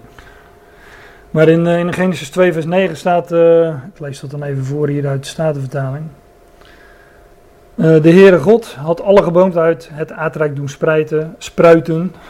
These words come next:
<laughs> begeerlijk voor het gezicht en goed tot spijzen,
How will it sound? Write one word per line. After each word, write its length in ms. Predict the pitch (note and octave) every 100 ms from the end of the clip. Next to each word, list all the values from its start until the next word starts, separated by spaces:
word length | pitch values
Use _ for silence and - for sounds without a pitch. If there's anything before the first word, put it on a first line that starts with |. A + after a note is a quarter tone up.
| C#3 C#3
<laughs> 340 | _ - -
begeerlijk 460 | C#3+ C3+ F#3+ F#3 F3
voor 160 | F3
het 120 | D#3
gezicht 360 | - C#3+ F3+ F3+
en 80 | D#3+
goed 180 | D3+ F#3+
tot 160 | D#3+
spijzen, 500 | - F3+ C#3+ B2+ F3+